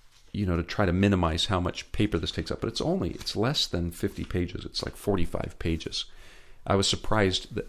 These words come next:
it didn't take me that long to kind of flip through the entire documentary in a short amount of time. So let me just, you know, for people that may have witnessed,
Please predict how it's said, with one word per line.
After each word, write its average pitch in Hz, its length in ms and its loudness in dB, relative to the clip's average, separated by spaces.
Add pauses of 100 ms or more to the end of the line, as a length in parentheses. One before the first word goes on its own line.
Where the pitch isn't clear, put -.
it 95 120 -2
didn't 101 180 0
take 110 180 -2
me 107 60 2
that 87 220 2
long 92 260 2
to - 80 -6
kind - 160 -4
of 85 80 -2
flip - 300 0
through 95 260 0
the 90 100 -2
entire 101 600 0 (160)
documentary 87 800 2 (540)
in 101 120 2
a 92 40 2
short 101 240 2
amount 90 160 4
of 87 60 -2
time. 87 200 2
So 131 300 6 (720)
let 165 120 8
me 233 80 4
just, - 420 4 (200)
you 135 100 2
know, 113 120 4
for - 180 0
people 180 360 2
that - 180 4
may 107 340 6
have 117 240 2 (460)
witnessed, - 580 4